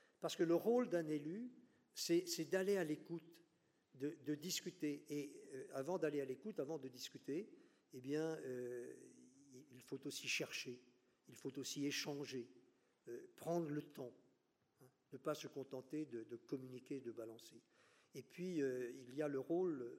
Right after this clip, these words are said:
le rôle de l'école, le rôle de la formation. Quand je pense à l'école, euh, vous avez une publication qui a été faite l'année dernière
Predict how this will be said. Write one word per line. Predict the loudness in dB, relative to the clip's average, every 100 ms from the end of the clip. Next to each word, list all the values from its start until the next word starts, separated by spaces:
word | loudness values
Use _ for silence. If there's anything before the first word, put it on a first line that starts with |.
| -12
le | -8
rôle | 0 2 2
de | 2
l'école, | -2 -2 2 2 4 -2 -6 -16 -20 _ -6
le |
rôle | 0 2 2
de | 0
la | 0
formation. | -2 -4 -4 -6 -8 -8 -16 -20 -20 _ 0
Quand | 0
je | 2 2
pense | 4 4
à | 2
l'école, | 0 2 4 4 0 -6 -20 -20 _ _ -6
euh, | -4 -2 -6 -8 -12 -14 -12
vous | -4 2
avez | 4 4
une | 0 -2
publication | -8 -6 0 0 0 -4
qui | -4
a |
été | -4 -4
faite | -4 -4
l'année | -4 -4
dernière | -6 -4 0 0 -2